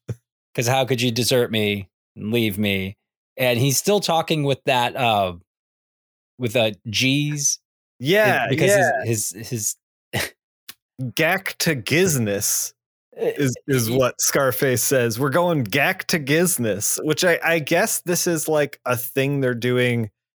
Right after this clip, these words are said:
Speaker 1: in the animated series, comics only, as far as I know, 'cause he wasn't like this in Knight's Quest, and he, or
Speaker 2: No.
Speaker 1: Knight's End, or Nightfall even. Uh,
Speaker 2: <laughs> One of the nights.
Speaker 1: One of the
Speaker 2: Wha-,
Speaker 1: nights.
Speaker 2: whatever. Yeah, one of
Speaker 1: Uh,
Speaker 2: the parts he was in.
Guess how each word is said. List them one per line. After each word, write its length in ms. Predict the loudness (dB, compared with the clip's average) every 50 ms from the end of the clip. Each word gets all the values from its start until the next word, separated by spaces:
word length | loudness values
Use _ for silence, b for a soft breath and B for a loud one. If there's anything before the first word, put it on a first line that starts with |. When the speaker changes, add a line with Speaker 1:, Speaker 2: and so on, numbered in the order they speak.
| _ _ -4
Speaker 1:
in 120 | -2 0
the 140 | 0 0 0
animated 460 | 0 0 2 2 2 2 0 0 0 -2
series, 760 | 0 2 2 2 2 2 2 2 2 0 0 -2 -4 -6 -8 _ _ _ _ _ _ _ -8
comics 680 | -4 -2 -2 0 0 0 -2 -2 -2 _ -2 -2 -2 -4 _ _ _ -2
only, 640 | 0 2 2 2 2 2 2 2 0 -2 -4 -8 -12 _ _ _ _ _ _
as 120 | -2 -2 0
far 220 | 2 2 2 2
as 100 | 4 4
I 100 | 2 2
know, 320 | 2 2 2 2 0 -2 -6 _ _ _ _
'cause 140 | -4 -2 0
he 60 | 2
wasn't 280 | 2 2 2 2 2 2
like 240 | 2 0 0 2
this 220 | 0 0 2 2 2
in 280 | 2 2 0 -2 -6 -8 -4
Knight's 300 | -2 0 2 2 0 -2
Quest, 480 | -2 -2 0 0 0 -2 -6 -8 -12 -16 _ _ _ _ _ _ _ _ _ -2
and 140 | 0 0
he, 140 | 2 0 0
or 40 | 0 2
Speaker 2:
No. 420 | 2 4 4 4 4 2 0 -2 -2
Speaker 1:
Knight's 220 | -2 -2 -2 -2
End, 360 | 0 0 0 0 -4 -6 -10 -14 _ _ _ _ _ _ _ _ _ -2
or 240 | -2 -2 -2 -4 _ _ _ _ _
Nightfall 680 | -2 0 0 0 0 -2 0 0 2 4 4 4 2 2
even. 420 | 0 0 0 0 0 0 0 -2 -4 _ _ _ -6
Uh, 400 | -2 0 2 2 2 2 0 -2 -4 -6 -12
Speaker 2:
<laughs> 120 | -10 -2 0
One 140 | 2 2
of 60 | 4 4
the 100 | 4 4
nights. 580 | 4 4 4 2 2 0 0 0 0 0 0
Speaker 1:
One 120 | 2 2 2
of 100 | 4 2
the 80 | 2
Speaker 2:
Wha-, 80 | 4 4
Speaker 1:
nights. 80 | 4
Speaker 2:
whatever. 420 | 4 4 4 4 4 2 0 0 -4 _ _ _
Yeah, 160 | 0 2 2 4
one 160 | 4 4 4
of 60 | 4
Speaker 1:
Uh, 60 | 2
Speaker 2:
the 60 | 2
parts 260 | 2 2 0 2 0 0
he 100 | -2 -2
was 140 | -2 -2 -2
in. 220 | -4 -4 -6 -8